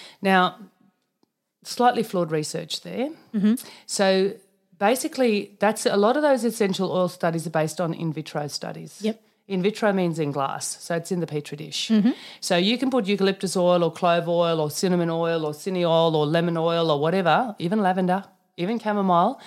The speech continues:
Speaker 1: You can put that straight in the petri dish and it will kill the bacteria or the virus.
Speaker 2: Yep.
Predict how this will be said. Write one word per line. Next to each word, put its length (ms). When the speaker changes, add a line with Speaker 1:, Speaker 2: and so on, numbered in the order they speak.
Speaker 1:
You 100
can 100
put 140
that 160
straight 300
in 40
the 60
petri 300
dish 180
and 100
it 60
will 140
kill 240
the 40
bacteria 560
or 80
the 80
virus. 600
Speaker 2:
Yep. 200